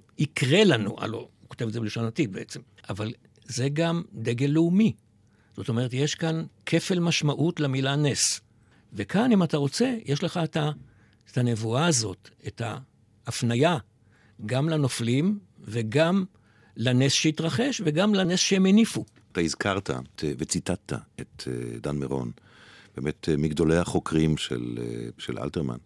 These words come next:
Speaker 2: אה, לצד דן לאור ואחרים. אבל גם דן מירון עצמו, וגם חוקרים אחרים, שיוצאים כנגד השיר הזה,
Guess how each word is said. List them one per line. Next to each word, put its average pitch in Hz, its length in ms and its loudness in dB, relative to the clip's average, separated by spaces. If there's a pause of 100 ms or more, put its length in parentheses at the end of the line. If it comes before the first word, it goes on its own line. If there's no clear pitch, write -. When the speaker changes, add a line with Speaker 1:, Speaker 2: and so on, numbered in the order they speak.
(840)
Speaker 2:
אה, 65 60 -12 (680)
לצד 62 280 -10
דן 65 140 -6
לאור 78 420 2
ואחרים. 64 500 -4 (920)
אבל 87 360 0 (160)
גם 131 220 2
דן 139 160 2
מירון 120 220 2
עצמו, 90 420 0 (200)
וגם 104 220 2
חוקרים 90 340 0
אחרים, 85 360 -2 (760)
שיוצאים 85 1200 0
כנגד 170 440 -2
השיר - 300 -10
הזה, - 220 -16